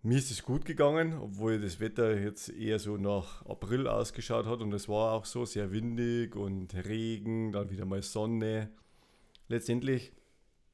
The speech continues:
ist der Lauf auch wirklich gut gewesen, waren dreißig Kilometer und bin sehr zufrieden. Pace war ein bisschen besser wie letztes Jahr.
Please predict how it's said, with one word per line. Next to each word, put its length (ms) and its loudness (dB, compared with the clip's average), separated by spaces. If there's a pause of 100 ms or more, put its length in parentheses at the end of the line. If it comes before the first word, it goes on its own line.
(420)
ist 140 -10
der 80 0
Lauf 220 0
auch 140 4
wirklich 260 -4
gut 220 -6
gewesen, 340 -2
waren 220 0
dreißig 400 -6
Kilometer 680 -2
und 500 -4
bin 160 -4
sehr 200 -4
zufrieden. 760 -4 (1200)
Pace 360 0
war 140 4
ein 60 -2
bisschen 240 -4
besser 440 -2
wie 180 0
letztes 440 -4
Jahr. 280 -2